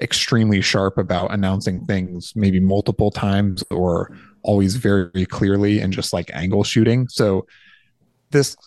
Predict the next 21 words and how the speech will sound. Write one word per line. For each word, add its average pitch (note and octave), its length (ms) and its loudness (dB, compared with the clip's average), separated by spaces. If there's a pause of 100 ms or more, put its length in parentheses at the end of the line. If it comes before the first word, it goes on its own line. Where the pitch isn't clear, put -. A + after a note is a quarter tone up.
(160)
this B2+ 760 -2
change C#3+ 320 0
in B2 100 2
the G#2+ 100 2
ruling A2 400 2
policy G2 480 -2
would F#2 200 0
mean F#2+ 360 0
that, F2+ 300 -2 (200)
you A2+ 100 0
know, F#2 160 2
a G2+ 120 -4 (120)
trigger C#3+ 380 2
like F#2+ 300 -2
that G2 420 -2
would A2 200 2
just G2+ 280 -4
be, F#2+ 480 -2 (340)
um, F2 720 -4 (920)
you G#2 120 2
know, E2+ 160 -2